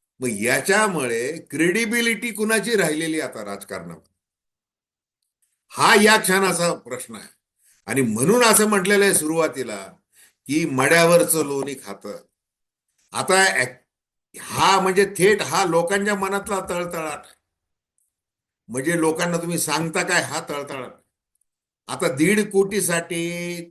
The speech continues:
त्या संतोष देशमुख यांना मारलं, क्रूर पद्धतीने मारलं, असं सुरेश धस यांचं वाक्य आहे. धनंजय देशमुखांनी आरोप केला की बी टीम सक्रिय झालेली आहे,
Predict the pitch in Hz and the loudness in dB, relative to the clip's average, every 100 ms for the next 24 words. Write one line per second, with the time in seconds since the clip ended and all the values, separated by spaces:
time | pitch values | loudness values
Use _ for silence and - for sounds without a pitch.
0 | - 151 156 156 165 - _ _ - 131 | -4 0 2 0 -4 -10 _ _ -10 -8
1 | 131 156 127 139 123 139 131 131 131 120 | -4 -4 -4 -8 -8 -8 -6 -4 -4 -4
2 | 110 110 110 113 113 101 85 - _ _ | -4 -4 -4 -6 -6 -6 -8 -16 _ _
3 | _ 123 156 160 156 127 139 131 139 135 | _ 0 2 2 -2 -2 -2 -4 -4 -4
4 | 123 120 120 123 110 90 - _ - 110 | -4 -4 -2 -4 -4 -8 -16 _ -14 -10
5 | 143 127 131 156 185 127 139 135 135 127 | -6 -4 -2 2 2 2 -4 -2 -4 -4
6 | 120 117 113 - 117 101 - _ _ _ | -4 -6 -8 -12 -12 -12 -14 _ _ _
7 | _ _ _ _ _ _ _ _ _ _ | _ _ _ _ _ _ _ _ _ _
8 | _ _ _ 87 113 151 170 180 180 175 | _ _ _ -8 -2 2 4 6 6 4
9 | 175 170 170 170 160 160 170 170 160 156 | 2 0 0 0 2 2 0 -2 -2 -2
10 | 156 120 143 165 165 156 160 135 139 - | -6 -4 -2 -2 -4 -6 -6 -6 -8 -4
11 | 151 143 117 117 123 123 107 90 - | -2 -2 -2 -2 -2 0 -2 -6 -14